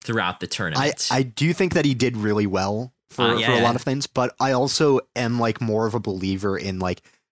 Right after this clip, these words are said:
Speaker 2: give coach, don't give coaches, like, unlimited time. I feel like,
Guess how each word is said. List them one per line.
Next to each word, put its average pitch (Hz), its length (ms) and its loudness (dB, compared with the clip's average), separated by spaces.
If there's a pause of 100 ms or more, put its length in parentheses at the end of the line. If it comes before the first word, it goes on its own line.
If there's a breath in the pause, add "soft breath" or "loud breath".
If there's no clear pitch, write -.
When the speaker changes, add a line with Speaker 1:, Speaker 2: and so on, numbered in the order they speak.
(240)
Speaker 2:
give 143 260 0
coach, 135 340 0 (200)
don't 139 240 0
give 147 180 0
coaches, 110 460 0
like, 101 260 0
unlimited 101 580 -2
time. 92 340 -6
I 107 80 -4
feel 123 200 0
like, 110 280 0